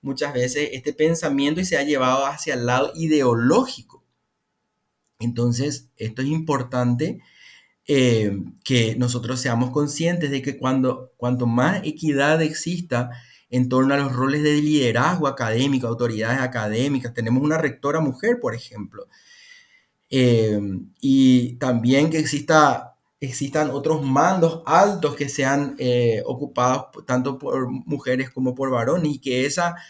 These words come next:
esa equidad va a ayudar a poder equilibrar ciertas situaciones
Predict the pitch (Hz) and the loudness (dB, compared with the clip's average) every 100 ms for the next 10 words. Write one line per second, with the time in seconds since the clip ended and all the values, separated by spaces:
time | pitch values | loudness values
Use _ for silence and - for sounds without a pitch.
0 | - _ 131 131 156 160 143 135 147 165 | -20 _ -4 -2 -2 0 0 4 4 4
1 | 160 131 131 135 - 135 127 131 123 117 | 0 -2 0 0 0 0 0 0 0 0
2 | 127 - 131 127 123 135 - 131 151 151 | 0 -2 -4 -2 -2 -2 -6 -8 -2 0
3 | 131 117 135 180 175 147 - 120 120 131 | 0 0 2 2 2 -2 -4 -6 -4 -4
4 | 131 131 127 127 127 - 131 131 139 139 | -6 -8 -6 -4 -4 -4 -2 0 0 -4